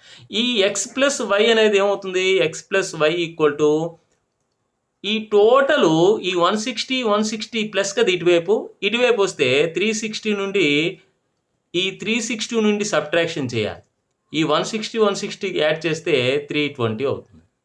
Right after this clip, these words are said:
That equal to ఎక్స్ ప్లస్ జెడ్, ఇది ఎక్స్ ప్లస్ జెడ్,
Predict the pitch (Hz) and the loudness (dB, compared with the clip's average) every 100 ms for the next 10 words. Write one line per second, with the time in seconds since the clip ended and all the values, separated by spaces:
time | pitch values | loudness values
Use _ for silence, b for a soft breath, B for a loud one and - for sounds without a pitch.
0 | _ _ _ _ _ 139 - 233 220 233 | _ _ _ _ _ -2 0 0 0 -2
1 | 233 156 170 - 247 214 254 247 - 196 | 0 2 0 0 -8 -4 0 0 0 0
2 | 143 165 214 - 107 117 120 143 110 - | 4 2 0 -6 -8 -4 -2 -4 -6 -16
3 | _ _ _ _ _ 117 117 - 143 120 | _ _ _ _ _ -8 -8 -6 -4 -4
4 | 107 107 | -2 -4